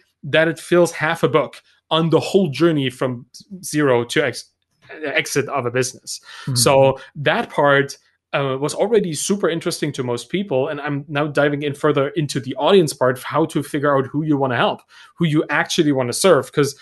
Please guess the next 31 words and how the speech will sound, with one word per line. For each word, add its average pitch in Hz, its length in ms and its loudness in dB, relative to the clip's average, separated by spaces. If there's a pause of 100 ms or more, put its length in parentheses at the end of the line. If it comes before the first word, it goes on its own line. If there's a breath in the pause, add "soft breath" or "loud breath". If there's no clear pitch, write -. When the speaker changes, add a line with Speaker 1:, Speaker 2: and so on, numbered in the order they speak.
(180 loud breath)
Speaker 1:
that 170 240 2
is 269 160 2
actually 202 420 -2
not 156 580 -2 (260 soft breath)
the 170 100 2
most 175 380 2
commonly 180 520 0
reflected 156 760 -4
thing 139 440 0 (180 soft breath)
that 143 120 -2
people 175 260 2
think 233 220 0
about 147 260 -2
much. - 360 -16 (260 soft breath)
Like, 143 260 0 (580)
software 196 320 2
Speaker 2:
Mm-hmm. 170 100 2
Speaker 1:
engineer, 208 280 4
probably - 320 0
gonna 208 160 4
build 214 200 4
another 202 260 0
tool 202 280 6
for 180 120 -2
software 185 320 2
engineers 170 420 2
'cause 131 220 -4
that's 117 220 -4
what 120 100 -2
I 135 80 2
know. 147 160 -2